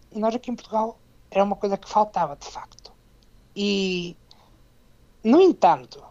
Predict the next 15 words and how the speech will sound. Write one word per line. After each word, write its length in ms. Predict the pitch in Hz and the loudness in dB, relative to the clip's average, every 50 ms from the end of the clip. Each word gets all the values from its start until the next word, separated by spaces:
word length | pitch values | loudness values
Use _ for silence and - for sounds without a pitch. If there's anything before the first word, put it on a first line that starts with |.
| - - - - - - _ _ - | -20 -20 -20 -20 -20 -20 _ _ 0
algo 300 | - 196 208 208 - 196 | 2 2 2 0 -2 -8
bem 220 | 180 226 240 220 | -6 -6 -6 -6
curioso 540 | - - 185 165 165 151 127 123 127 - - - - - - - - - - - - - - - - - - _ - - - - _ - - - - - _ - - - _ - _ _ - | -6 -4 -4 -4 -4 -6 -8 -12 -16 -18 -20 -20 -20 -20 -20 -20 -20 -20 -20 -20 -20 -20 -20 -20 -20 -20 -20 _ -20 -20 -20 -20 _ -20 -20 -20 -20 -20 _ -20 -20 -20 _ -20 _ _ -6
é 80 | - 202 | -6 -6
que 220 | 202 - - 226 202 | -6 -6 -6 -6 -6
o 80 | 190 | -6
canal 280 | - - 233 226 196 190 | -8 -6 -4 -2 -2 -2
Tudo 220 | - 208 190 214 | -4 -6 -10 -8
Acessível 380 | 202 - - - 220 214 226 226 | -8 -8 -6 -4 -2 -2 -2 -2
também 280 | 226 - 233 233 240 | -4 -6 -6 -6 -6
tem 220 | 214 - 240 247 240 | -4 -2 -2 -2 -4
crescido 500 | - - - - - 220 220 214 226 233 - - - _ - _ _ _ _ _ _ _ - | -6 -10 -12 -10 -6 -4 -4 -4 -6 -10 -16 -18 -20 _ -20 _ _ _ _ _ _ _ -4
muito 420 | 208 208 247 302 277 - - 160 | 0 2 4 4 2 0 -6 -12
no 100 | 165 151 | -16 -16
Brasil. 380 | 147 156 147 143 135 127 - - | -14 -14 -14 -14 -14 -16 -18 -20